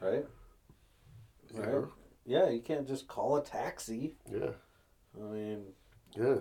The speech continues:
Speaker 1: it's a sad day, but you know what?
Speaker 2: <laughs> Yes.
Speaker 1: It just adds another story to the, to the number ones and number twos.
Speaker 2: Right.
Speaker 1: I mean, you know, I've,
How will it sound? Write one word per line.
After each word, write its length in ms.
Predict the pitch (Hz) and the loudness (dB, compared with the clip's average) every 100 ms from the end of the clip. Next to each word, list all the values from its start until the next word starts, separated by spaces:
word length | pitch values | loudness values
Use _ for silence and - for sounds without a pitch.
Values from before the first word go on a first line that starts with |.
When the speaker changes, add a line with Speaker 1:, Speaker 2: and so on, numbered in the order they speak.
| - | 2
Speaker 1:
it's 180 | 156 190 | 0 0
a 60 | |
sad 300 | - 214 214 | 6 8 10
day, 200 | 214 214 | 10 10
but 300 | 175 120 - | 10 8 6
you 100 | 175 | 4
know 120 | 202 208 | 4 6
what? 280 | 220 226 | 6 6
Speaker 2:
<laughs> 240 | 165 - - | 2 2 8
Yes. 400 | 208 - - - - - - - - - | 8 8 -2 -6 -8 -10 -20 -20 -18 4
Speaker 1:
It 180 | 180 175 | 8 10
just 240 | 220 226 - | 10 8 10
adds 320 | 156 165 165 160 | 12 12 12 10
another 540 | 139 131 143 156 147 | 4 6 8 8 6
story 720 | - - 131 117 113 107 110 104 | 0 -4 4 6 8 6 2 -4
to 120 | 110 | -2
the, 280 | 98 98 95 - _ - - - | 0 0 0 -6 _ -20 -20 -2
to 120 | 123 | 0
the 100 | 113 | 2
number 340 | 113 120 117 | 2 4 4
ones 540 | 107 107 104 107 101 104 | 4 2 -2 -4 -10 -10
and 100 | 95 | -8
number 280 | 95 98 90 | -6 -4 -6
twos. 580 | - 82 80 78 - - - | -6 -8 -8 -10 -14 -16 -2
Speaker 2:
Right. 320 | 107 117 - 107 | 6 6 6 4
Speaker 1:
I 80 | |
mean, 340 | 123 127 123 120 _ - | 2 0 -2 -8 _ -8
you 80 | 127 | 0
know, 160 | 135 | 4
I've, 240 | 135 165 | 6 6